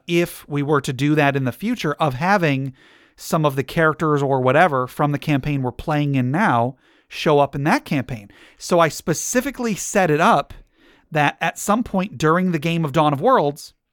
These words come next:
on one of my turns, I had a ship leave the continent with some of the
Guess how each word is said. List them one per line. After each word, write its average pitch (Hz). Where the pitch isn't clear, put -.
on 147
one 160
of 160
my 170
turns, 156
I 147
had 151
a 165
ship -
leave 165
the 196
continent 160
with 151
some 196
of 160
the 165